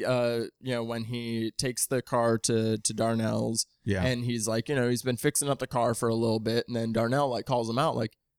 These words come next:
Speaker 1: "Hey, like, you know, I said you could take a few scraps, but I didn't say you could, like, rebuild your whole thing."
Speaker 2: Yeah.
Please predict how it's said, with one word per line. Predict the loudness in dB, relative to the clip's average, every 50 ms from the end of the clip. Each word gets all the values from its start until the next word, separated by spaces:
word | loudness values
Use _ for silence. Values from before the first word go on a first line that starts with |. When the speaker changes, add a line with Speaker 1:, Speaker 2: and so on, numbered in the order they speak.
| _ _ _
Speaker 1:
"Hey, | -4 0 2 2 2 2 2
like, | 2 2 2 0 0 -2 -6 _
you | -2 0 0
know, | 0 -2 -2 -4 -6 -10 -16 _ _ -8
I | -6 -4 -2
said | 0 2 2 2 0
you | -2 -4
could | -2 -2 -2 -2 -4 -6 -8 -8
take | -8 -6 -6 -6
a |
few | -4 -2 -2 0 0
scraps, | -2 -2 2 2 4 4 2 0 -2
but | -4 -2 -4 -2 -2
I | -2 -2
didn't | -2 -2 0
say | 0 0
you | 0 -2
could, | -2 -4
like, | -2 -2 -4 -6 _ _
rebuild | -6 -6 -6 -2 -2 0 0 0 0 -2
your | -4 -2
whole | 0 0 -2 -2
thing." | 0 0 0 0 0 -2 -6 -10 -4 0
Speaker 2:
Yeah. | 2 2 2 0